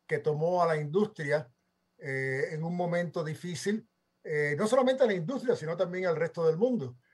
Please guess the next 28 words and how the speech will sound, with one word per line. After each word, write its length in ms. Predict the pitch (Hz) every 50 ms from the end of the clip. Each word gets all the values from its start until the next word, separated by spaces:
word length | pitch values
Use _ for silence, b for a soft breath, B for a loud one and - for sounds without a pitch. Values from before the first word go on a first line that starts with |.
| _ _ _ _ _ _
Eh, 720 | 170 139 139 135 135 131 131 131 127 127 127 127 135 - - -
opep, 560 | - 165 165 160 - - 180 208 226 226 - _ _ _ _
eh, 380 | - 156 143 143 139 139 139 131
se 140 | - 156 143
está 200 | - - 160 160
manteniendo 1000 | 165 170 165 135 165 156 151 160 170 175 185 185 185 170 160 147 143 135 135
en 220 | 131 135 135 135 135
los 180 | 135 123 120
veintisiete 1000 | 139 143 139 131 123 127 139 131 131 127 127 123 - - 165 165 170 160 175 170
millones 420 | 156 156 151 147 160 165 170 170 156
de 80 | 151
barriles 400 | 135 - 131 139 147 151 160 139
diarios, 540 | 151 151 156 147 147 147 170 180 123 - _ _ _ _ _ _ _ _ _ _ _ -
eh, 360 | 151 135 135 131 127 127 127 127
de 80 | 135
producción. 760 | 120 120 135 135 135 139 127 - - 170 170 170 190 190 - - _ _
Han 180 | 143 143 151 151
prometido 560 | 165 165 156 156 151 - 175 180 185 185 -
que 120 | - 139
van 120 | 139 143 147
a 40 |
aumentar 560 | 156 151 147 147 147 139 123 156 156 156 156 -
cuatrocientos 720 | 147 139 135 - 131 123 123 147 139 131 123 135 127 110
mil 200 | 123 147 151 160
barriles 760 | 147 147 147 143 139 139 151 156 151 143 135 127 - - - _
diarios 520 | 143 131 135 135 139 143 143 151 156 131
de 80 | 135 147
producción, 640 | - 147 147 147 143 - - - 160 160 156 160 -